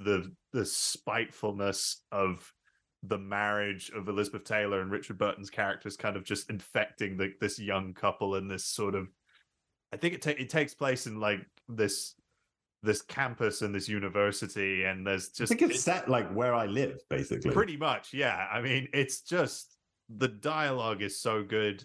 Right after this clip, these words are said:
Speaker 1: and the acting is great. I, I kind of compare it a little bit to American Beauty because of the theatricality and all the different the-,
Speaker 2: Yeah,
Speaker 1: the
Speaker 2: except
Speaker 1: same
Speaker 2: American
Speaker 1: theme.
Speaker 2: Beauty's no, nowhere near as good, I don't
Speaker 1: Nowhere
Speaker 2: think.
Speaker 1: near as good, but they do, they do share these kind of themes about,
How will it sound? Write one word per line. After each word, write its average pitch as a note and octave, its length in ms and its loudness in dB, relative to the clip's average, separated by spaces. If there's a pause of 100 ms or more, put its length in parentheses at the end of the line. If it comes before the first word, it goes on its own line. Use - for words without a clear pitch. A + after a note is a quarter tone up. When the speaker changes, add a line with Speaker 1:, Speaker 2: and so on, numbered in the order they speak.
(120)
Speaker 1:
and G#2+ 180 -6
the A2 100 -2
acting B2 380 0
is A2+ 120 -4
great. A#2 240 0
I, B2 260 0
I D#3+ 120 0
kind A#3 260 0
of F#3+ 100 -4
compare C#3 380 2
it A#2 60 -4
a A#2+ 40 -2
little B2 240 0
bit A2+ 240 0
to A2+ 140 -4
American G#2+ 460 0
Beauty G2 640 -2
because G2+ 300 -4
of F#2+ 100 -4
the G2+ 60 -10
theatricality G2+ 960 -2
and G2 100 -6
all F#2+ 120 -2
the G2+ 100 -6
different F#2+ 460 -8
the-, G#2+ 120 -2 (100)
Speaker 2:
Yeah, C3 80 4
Speaker 1:
the - 60 2
Speaker 2:
except - 180 2
Speaker 1:
same A2+ 60 2
Speaker 2:
American C#3 260 4
Speaker 1:
theme. A2 40 0
Speaker 2:
Beauty's F#2 220 0
no, F#2+ 260 0 (500)
nowhere G2+ 340 2
near F2+ 160 2
as D2+ 140 -2
good, F#2+ 220 6
I - 20 -2
don't - 80 -2
Speaker 1:
Nowhere E3+ 240 2
Speaker 2:
think. D#3 80 0
Speaker 1:
near D3 80 -2
as A#2+ 100 -6
good, C3 220 2
but A2+ 80 -6
they A#2+ 120 2
do, B2+ 260 0
they B2 180 -2
do C3+ 160 0
share B2 320 2
these G#2+ 180 -4
kind G#2+ 240 2
of G2 80 -2
themes G#2 400 -2
about, F#2+ 460 0